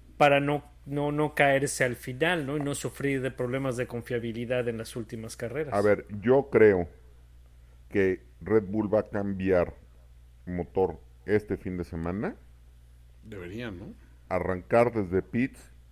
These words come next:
Speaker 2: ya que se haya bajado el spray un poco y soltar a Max a que se rompa el hocico con todos,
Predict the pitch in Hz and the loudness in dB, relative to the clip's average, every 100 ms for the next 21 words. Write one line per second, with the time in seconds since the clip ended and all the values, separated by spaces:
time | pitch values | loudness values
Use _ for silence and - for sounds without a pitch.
0 | - 107 104 - 95 101 95 98 90 85 | -6 4 4 2 -6 0 0 2 0 0
1 | - 98 95 87 - - - - - - | 2 2 4 0 -2 -20 -20 -20 -20 -6
2 | 87 90 85 - - 110 110 101 - - | -2 0 -2 -6 4 6 6 4 -8 -20
3 | - 104 104 - 113 107 98 98 - 90 | -10 -4 -2 2 2 2 2 -2 -2 -8
4 | 90 85 82 80 73 67 - - - 87 | -6 -6 -6 -8 -12 -16 -20 -20 -6 -4
5 | 87 - 107 101 92 98 104 - 82 - | -2 2 4 4 2 0 0 -2 -4 -4
6 | 85 90 78 98 98 90 78 - 98 82 | -8 -6 -4 -4 -4 -6 -8 -8 -10 -10
7 | - 71 - 104 123 | -12 -8 -2 0 0